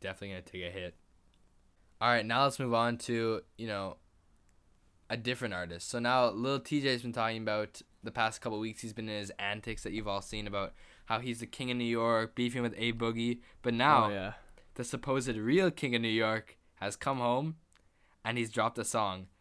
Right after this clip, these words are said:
Speaker 1: Tekashi six nine is back. He's dropped his song Gooba.
Speaker 2: The king has returned.
Speaker 1: He racked up almost forty-four million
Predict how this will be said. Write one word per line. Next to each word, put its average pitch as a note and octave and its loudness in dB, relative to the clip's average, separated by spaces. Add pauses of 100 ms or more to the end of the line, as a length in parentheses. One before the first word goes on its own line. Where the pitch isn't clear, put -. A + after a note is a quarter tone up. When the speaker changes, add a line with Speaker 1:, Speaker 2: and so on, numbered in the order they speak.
(180)
Speaker 1:
Tekashi A#2+ -2
six A#2+ -6
nine A2 0
is G2 -4
back. G#2+ 2 (640)
He's A2 -2
dropped A2+ 4
his A2+ -2
song A2 2
Gooba. C3 4
Speaker 2:
The D#3+ 2
king E3 4
has D3 0
returned. C#3+ 0
Speaker 1:
He A#2+ 6
racked A#2+ 4
up B2 4
almost A#2 2
forty-four C#3 0
million B2 0